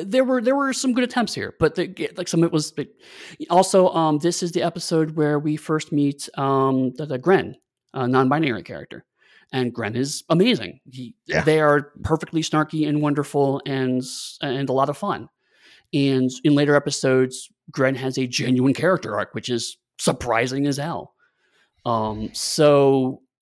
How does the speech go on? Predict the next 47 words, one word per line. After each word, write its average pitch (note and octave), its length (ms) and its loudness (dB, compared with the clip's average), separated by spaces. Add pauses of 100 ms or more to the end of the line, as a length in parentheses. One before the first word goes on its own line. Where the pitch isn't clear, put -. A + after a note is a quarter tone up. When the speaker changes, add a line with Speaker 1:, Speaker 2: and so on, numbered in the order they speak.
(600)
Speaker 1:
it, F3+ 160 0
it, G#3 180 2
it, G#3+ 160 0
it's G#3 180 0
easy B3+ 240 4
to G3+ 40 2
look G#3 120 4
at - 80 -6
the D3+ 80 6
one C#3+ 400 6
misstep C#3 440 0
out B2+ 120 0
of A#2+ 80 -6
context A#2+ 500 -8
and A2+ 120 -4
go, A2+ 340 -2 (200)
"Oof, A3+ 300 4
that's C#3+ 200 -4
bad." A#2 280 -2
And A#2 200 -4
don't B2 100 -2
get A3+ 80 0
me G#3+ 60 4
wrong, B2 200 2 (440)
it's - 100 -20
still - 160 0
bad. D#3+ 360 4 (600)
Uh, B2+ 340 4 (120)
but F3 240 6
it G3 80 2
is G#3+ 140 4
in G3 120 6
the, F3+ 80 6
Speaker 2:
It - 60 4
Speaker 1:
in, F#3 120 8
in F3 180 4
a D3+ 60 2
soup - 500 0
of B2+ 420 4 (380)
sincere E3 640 2
attempts D#3 360 -2
that - 340 -4
generally D#3+ 420 4
do A#2+ 140 -4
land G#2+ 280 -8
pretty - 180 -14
well. - 140 -20